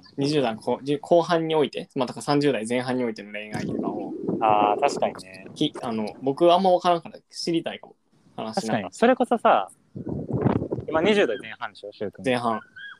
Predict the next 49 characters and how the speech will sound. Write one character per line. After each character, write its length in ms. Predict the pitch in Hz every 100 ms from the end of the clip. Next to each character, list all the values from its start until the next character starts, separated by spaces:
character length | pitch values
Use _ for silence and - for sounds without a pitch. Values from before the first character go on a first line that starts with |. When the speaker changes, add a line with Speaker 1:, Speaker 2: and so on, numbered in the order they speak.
| _
Speaker 2:
私 220 | 165 156
後 180 | - 170
半 160 | 170 151
入 160 | -
っ 20 | 120 -
た。 200 | 92 87 _
Speaker 1:
う 60 | 123
わ 420 | 120 117 117 107 123
ー、 40 |
も 80 | 131
う 20 |
後 180 | - 139
半。 140 | 131
Speaker 2:
で、 160 | 160 151 _ - _ -
三 300 | 180 208 226
十 220 | 277 240
代 160 | 131 110
前 200 | 156 196
半 240 | 196 190
と 100 | 180
か 120 | - 131
の 80 |
人 380 | 110 - 117 107 - _
と 180 | - 110
こ 360 | - 120 110 110
う、 40 | 139
三 180 | 202
つ 160 | - 202
並 240 | 202 208 156
べ 100 | 131
て、 280 | 113 98 - _ _ _ _
な 120 | -
ん 40 | 160
か、 200 | 107 - _ -
そ 160 | - 180
れ 80 | 214
ぞ 60 | 196
れ 60 |
の 100 | 131
こ 140 | - 107
う、 60 |
恋 220 | 131 156 151
愛 120 | 135
感 220 | 160 135
覚 180 | 107 -
と 80 | 101
い 80 |
う 60 | 98
か 260 | 107 95